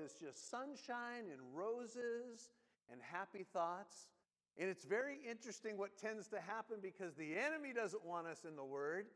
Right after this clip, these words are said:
We get rejected by some when we want to tell them about Jesus. So when trouble comes, that's why we continue to keep our eyes lifted on Him. Persecution is gonna come.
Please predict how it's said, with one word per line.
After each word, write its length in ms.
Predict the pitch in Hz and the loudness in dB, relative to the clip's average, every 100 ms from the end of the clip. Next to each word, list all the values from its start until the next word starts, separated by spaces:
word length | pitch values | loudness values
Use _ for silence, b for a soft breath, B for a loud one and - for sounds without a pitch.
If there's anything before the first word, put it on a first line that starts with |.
| B B B B | B B B B
We 140 | 180 226 | 4 6
get 180 | 233 | 4
rejected 640 | 190 180 185 247 277 349 220 | 4 2 6 6 6 0 6
by 180 | 208 190 | 6 6
some 360 | - 190 185 | 4 2 2
when 140 | 185 185 | 0 -2
we 100 | 175 | 0
want 200 | 180 170 | 0 0
to 60 | - | 0
tell 140 | 180 170 | 2 2
them 120 | 165 | 0
about 400 | 156 156 151 127 | 2 4 2 -2
Jesus. 500 | 147 160 208 214 - B B B - | -4 -2 -2 -2 -4 B B B 0
So 160 | 214 | 4
when 200 | 196 190 | 4 2
trouble 520 | - - 233 247 277 - | 0 6 8 8 2 0
comes, 240 | 240 208 202 | 2 4 4
that's 240 | 190 202 | 2 2
why 180 | 208 214 | 0 2
we 160 | 214 208 | 0 -4
continue 460 | - 208 190 185 202 | -6 -6 -2 0 2
to 120 | 202 196 - | 2 0 -2
keep 200 | 190 214 | -2 4
our 160 | 202 | 6
eyes 380 | 165 165 185 180 160 | 6 4 2 -2 -4
lifted 320 | 160 - 165 | -4 -4 -2
on 180 | 170 175 | -2 -2
Him. 220 | 180 156 107 - b b b b - | -2 -4 -6 -16 b b b b 2
Persecution 1040 | 247 233 262 - - 294 320 - 269 226 | 4 4 0 -4 0 2 2 2 2 2
is 160 | 190 - | 2 2
gonna 220 | 196 156 | 2 2
come. 300 | - 165 | 0 0